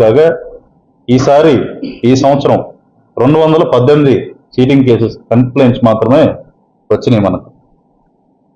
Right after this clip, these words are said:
మిస్సింగ్ కేసెస్లో కూడా గణనీయంగా మనం ట్రేస్ అవుట్ చేయగలుగుతున్నాం. ముఖ్యంగా చూస్తే రెండు వేల ఇరవై మూడులో ఐదు వందల అరవై నాలుగు మిస్సింగ్ కేసెస్ నమోదు కాగా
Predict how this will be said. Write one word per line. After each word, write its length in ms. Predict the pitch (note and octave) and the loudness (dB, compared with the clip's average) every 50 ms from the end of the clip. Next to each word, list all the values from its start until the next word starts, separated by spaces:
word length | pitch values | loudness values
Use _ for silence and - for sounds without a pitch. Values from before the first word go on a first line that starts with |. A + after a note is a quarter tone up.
| _ - | _ -4
మిస్సింగ్ 320 | B2+ C3+ - F#3+ F#3+ F3 F#3 | -2 0 0 2 2 2 2
కేసెస్లో 360 | F3+ E3 E3 E3+ D#3+ E3 E3 D3 D3 | 2 2 2 0 0 2 0 0 0
కూడా 140 | D3+ D3+ E3 D#3 - - - - - - A2 G#2+ A2+ | 0 0 0 0 -2 -4 -8 -12 -14 -14 -6 -2 0
గణనీయంగా 560 | A#2 C#3+ D3+ E3 E3 E3 D#3+ D#3+ D#3+ E3 D#3+ D3 C#3 | 0 2 2 2 2 2 2 2 2 2 2 2 2
మనం 160 | C#3 B2+ B2 A2 F#2+ - - - - - - _ _ _ _ _ _ - | 2 2 0 0 -2 -4 -8 -12 -14 -16 -20 _ _ _ _ _ _ -2
ట్రేస్ 260 | B2 D3 D#3 - F3 | 0 0 2 2 0
అవుట్ 140 | D#3+ D#3+ - - | 0 0 0 0
చేయగలుగుతున్నాం. 560 | C3+ B2+ B2+ B2 B2 A#2 A#2 A2 A2 B2 C3+ - - - - _ _ - | 2 2 2 2 2 0 0 0 0 0 -2 -2 -6 -12 -20 _ _ -12
ముఖ్యంగా 320 | - - D#3 D#3 D#3 D3 C#3+ - | -6 -4 -2 0 0 0 0 0
చూస్తే 300 | C3+ C3 C3 - E3+ C#3+ A2+ G2 F#2 - - - - - - - _ _ _ _ - A2 | -2 -2 0 0 2 2 2 2 0 -2 -6 -10 -10 -12 -14 -18 _ _ _ _ -4 -2
రెండు 160 | B2 D3 E3 E3+ | 0 0 2 2
వేల 140 | F3 F3 F3 E3+ D#3 | 2 2 2 2 2
ఇరవై 180 | C#3+ D3+ D#3 D3 D3 C#3+ | 2 2 2 2 2 2
మూడులో 260 | C#3+ C#3 D3+ D#3 C3 G#2+ F#2+ F#2+ - A2+ A#2+ | 2 2 2 2 2 2 0 0 2 2 2
ఐదు 140 | C3+ C#3 D3 C#3+ | 2 2 2 2
వందల 220 | D3 D3 C#3+ C#3+ C#3+ C#3 - - B2 | 2 2 2 2 0 0 0 0 0
అరవై 220 | A#2 B2 C3+ C3+ B2+ B2+ | 0 2 2 2 2 2
నాలుగు 300 | B2 B2+ B2+ B2 A#2+ G#2+ F2+ - - - - _ - - _ _ _ _ _ - | 2 2 2 2 0 0 -2 -6 -10 -16 -20 _ -20 -20 _ _ _ _ _ -4
మిస్సింగ్ 360 | A2+ A#2 A#2+ - E3+ E3+ D3+ D3+ | -2 -2 0 0 0 0 2 2
కేసెస్ 280 | D#3 C3+ D3 D3 C3+ - | 2 2 2 0 0 0
నమోదు 240 | B2+ B2+ C3+ C3+ C3 A#2+ | 0 2 2 2 2 2
కాగా 240 | B2 A#2 A2+ C#3 C#3 | 2 2 2 2 2